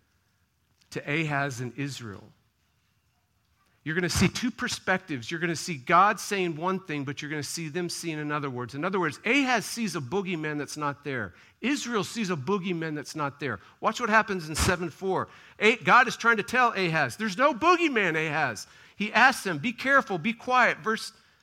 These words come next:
seven four, "Do not let your heart be faint because of these two smoldering stumps of firebrands and the fierce anger of Rezin of Syria and the son of Ramallah." In other words, King Ahaz sees this blazing wildfire called a blow-up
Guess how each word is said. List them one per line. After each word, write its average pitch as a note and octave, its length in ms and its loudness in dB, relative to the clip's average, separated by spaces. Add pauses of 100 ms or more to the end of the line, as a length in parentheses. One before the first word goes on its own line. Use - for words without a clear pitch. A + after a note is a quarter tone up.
(120)
seven G#3+ 320 -2
four, F3 300 -2 (220)
"Do F#3 100 0
not C4 160 8
let C4 100 4
your A#3 140 0
heart A#3 280 2
be G#3+ 120 -2
faint A#3 340 0
because G3+ 320 -4
of G3+ 60 -8
these G3 160 -4
two A3+ 220 -2
smoldering G#3+ 540 -4
stumps - 400 -2
of F3 80 -10
firebrands D#3+ 880 2 (320)
and F3+ 140 -2
the F3+ 60 0
fierce A#3 340 -4
anger G#3 300 2
of D#3+ 160 -2
Rezin G#3 320 4
of E3+ 60 -6
Syria A3+ 360 -2
and F#3 80 -2
the F3 60 -2
son G#3 240 -2
of G3 80 -2
Ramallah." G3 440 4
In F3 60 -2
other G#3+ 160 0
words, G3 220 0 (280)
King C4 260 0
Ahaz A3+ 480 6
sees A#3 380 -2
this G3+ 200 2
blazing A#3+ 960 2
wildfire G3 720 6
called G3+ 280 -2
a D#3+ 40 0
blow-up G#3+ 580 2